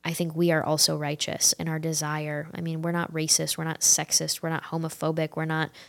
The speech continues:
what are the words? Um, bigots. I, I get called a white supremacist sometimes, a Nazi, I don't know. All the words. We're none of those things, okay? We believe in freedom and dignity for all human beings.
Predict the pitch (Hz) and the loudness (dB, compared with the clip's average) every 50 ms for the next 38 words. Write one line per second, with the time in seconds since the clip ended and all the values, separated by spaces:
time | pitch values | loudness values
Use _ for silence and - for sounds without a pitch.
0 | _ _ _ - 180 180 165 165 160 160 156 156 151 - - - - - _ - | _ _ _ 0 0 2 2 2 2 0 0 -2 0 0 0 0 0 -2 _ -6
1 | 165 165 165 160 160 156 156 151 160 - _ - - - - - 175 - 180 175 | -4 -4 -2 -4 -4 -6 -6 -8 -10 -8 _ -8 -8 -8 -14 -10 -2 0 2 6
2 | 190 190 180 - - - - - - - - - - _ _ _ _ _ _ _ | 6 6 6 4 2 2 2 4 4 2 0 -2 -6 _ _ _ _ _ _ _
3 | _ _ _ - 165 170 160 120 143 165 165 165 - - - 170 165 160 160 147 | _ _ _ -2 0 2 2 2 2 0 0 -2 -4 -2 -2 0 2 2 0 2
4 | - - 170 - - 170 170 175 175 - 170 - - 170 165 - - 160 160 160 | 0 0 -2 0 -2 -2 2 2 2 4 4 2 2 2 -2 -4 -4 -4 -4 -2
5 | 165 156 156 151 151 156 160 160 - - - 160 165 - 151 156 151 143 139 135 | -4 -4 -4 -4 -4 -2 -4 -2 -2 -2 -2 -2 -2 -2 -2 -2 -2 -4 -4 -6
6 | 139 - - - 185 202 202 208 180 165 151 147 147 147 - - - - - - | -8 -6 2 6 6 6 6 6 4 4 2 0 -2 -4 -6 -8 -12 -16 -16 -18
7 | - _ - 233 220 202 190 180 175 170 156 156 151 151 147 - - 160 156 151 | -8 _ 0 2 2 2 2 2 2 0 0 0 0 2 2 2 2 0 -2 -4
8 | 151 151 151 147 - - - - - 175 165 - 175 165 165 165 165 175 175 170 | -4 -2 0 2 2 2 2 0 -4 -6 -4 -2 -2 0 0 0 0 0 0 0
9 | 185 180 185 185 175 175 160 156 151 - _ - - - - 170 175 175 180 185 | 0 2 2 2 2 0 -2 -4 -8 -10 _ -20 -20 -14 -6 0 2 4 4 4
10 | 202 214 214 214 220 - _ - _ _ _ _ _ _ _ 185 175 170 156 151 | 4 4 2 0 -4 -8 _ -20 _ _ _ _ _ _ _ -4 -2 -2 -2 -4
11 | 147 - - 175 175 175 175 185 190 185 196 196 202 214 - - - - 175 165 | -8 -4 2 2 4 4 4 2 2 4 4 4 4 0 -2 -8 -6 -2 0 0
12 | - - _ - 180 170 165 170 170 175 175 - - 175 165 170 165 156 151 151 | 0 -2 _ -2 0 2 2 2 2 2 0 0 0 0 0 0 -2 -2 -4 -4
13 | 147 139 139 147 - - - - | -4 -6 -6 -4 0 4 4 4